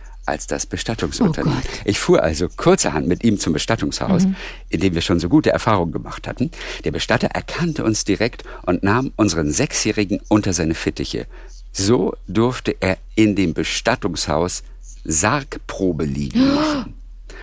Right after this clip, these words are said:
Speaker 1: einen Blick in jedes leere Zimmer werfen und sich die schönste Urne aussuchen. Er kennt nun die unterschiedlichen Materialien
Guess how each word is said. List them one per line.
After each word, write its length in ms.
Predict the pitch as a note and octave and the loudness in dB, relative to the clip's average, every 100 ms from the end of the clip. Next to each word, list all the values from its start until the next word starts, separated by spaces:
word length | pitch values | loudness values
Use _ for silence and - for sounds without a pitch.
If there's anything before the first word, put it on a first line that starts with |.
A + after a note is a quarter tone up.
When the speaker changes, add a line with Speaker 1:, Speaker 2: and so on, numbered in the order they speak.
| - - - - | -16 -16 -16 -2
Speaker 1:
einen 360 | F2 F#2+ F#2+ | 2 4 4
Blick 340 | D#2+ G#2+ D#3 - - - | 4 4 4 0 -12 -2
in 160 | F#2 | 0
jedes 560 | E2 E2+ A2+ B2+ A#2+ - - | 2 4 4 4 0 -2 -4
leere 580 | C#2+ D2+ F2 E2 C2+ | -2 2 0 0 -6
Zimmer 400 | - - D2+ C#2+ | -2 0 0 0
werfen 480 | C#2+ D#2+ F#2+ B2 D#3 - - - - - | 2 2 0 -2 -4 -8 -14 -14 -14 0
und 140 | G#2 | 2
sich 140 | G2+ - | 2 -2
die 100 | - | -4
schönste 440 | - E2 D#2+ - | 0 2 2 -2
Urne 340 | - D#2+ C#2 - | 0 0 0 -4
aussuchen. 560 | B1 - A#1+ - - - - - - - | -6 -6 -6 -8 -10 -12 -12 -12 -14 0
Er 180 | G#2 B2+ | 2 2
kennt 320 | - A#2 - | 4 2 4
nun 240 | G2+ F#2+ - | 2 2 0
die 100 | F2+ | -2
unterschiedlichen 580 | - G#2 G2 F#2 E2+ E2+ | 0 0 0 0 0 0
Materialien 760 | D#2+ - B1+ B1+ G2+ G2 F#2+ | 0 0 -2 2 2 4 0